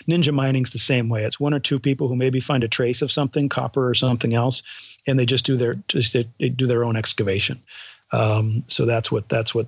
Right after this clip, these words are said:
is meant by, by ninja mining. It's small scale, uh, one or two people, um, but they can make a terrible mess and, you know, create some real issues with, uh, you know, the habitat and things like that as they're starting to dig and, you know,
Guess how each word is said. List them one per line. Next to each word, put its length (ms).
is 120
meant 340
by, 340
by 80
ninja 360
mining. 280
It's 120
small 380
scale, 640
uh, 300
one 240
or 40
two 220
people, 480
um, 260
but 80
they 100
can 220
make 180
a 60
terrible 420
mess 480
and, 180
you 80
know, 120
create 560
some 260
real 260
issues 520
with, 280
uh, 360
you 80
know, 140
the 60
habitat 460
and 140
things 220
like 140
that 180
as 80
they're 100
starting 320
to 60
dig 360
and, 160
you 520
know, 80